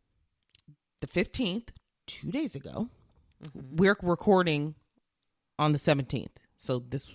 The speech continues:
Speaker 1: timeline will make sense when you listen to it on Tuesday.
Speaker 2: Okay.
Speaker 1: Um, two days ago, her fans received a text, and it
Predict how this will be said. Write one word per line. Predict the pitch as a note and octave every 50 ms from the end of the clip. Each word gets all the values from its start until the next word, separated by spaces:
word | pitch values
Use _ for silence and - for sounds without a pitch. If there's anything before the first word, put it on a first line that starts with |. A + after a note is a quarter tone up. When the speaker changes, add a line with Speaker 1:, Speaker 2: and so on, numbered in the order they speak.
| - - -
Speaker 1:
timeline | - - C3+ B2+ B2 B2 A#2 A#2 A#2
will | A#2 G#2+
make | G#2 G#2+ F#2+ - -
sense | - G#2 F2+ - - - -
when | G#2+ G2
you | F#2 G2+
listen | - A#2 A#2+ - D#2+ -
to | - C#2
it | B1 -
on | A1+ B1+ B1+
Tuesday. | - - - - - - - - - _ _ _ _ _ _ _ _ _ _ _ -
Speaker 2:
Okay. | F3 C#3+ - - - - - - _ _ _ _ _ _ _ _ _ _ _ -
Speaker 1:
Um, | E3 F#3 F#3 F#3 F#3 F3+ F3+ F3+ F3 F3+ F3 E3+ E3 D#3+ D#3+ E3 E3 E3 D#3 - _ _ _ _ _ _ _ _ _ _ _ _ _ _ _ _ -
two | - C4+ C#4+
days | F4 A#3+ G3+ -
ago, | E3 D3 C#3 C3+ C#3 F3 G3+ - _ _ _ _ _ _ _ _ _ _ - -
her | - E3
fans | - - E3+ E3 E3 D3 D3+
received | D3 - - D#3+ C3+ B2+ C3
a | C3
text, | - - A#3+ - - - _ - - - - - - - _ _ _ _ _ _ _ _ _ _ _ _ _ _ _ _ _ _ _ _ _ - -
and | C#3 C#3
it | C3 -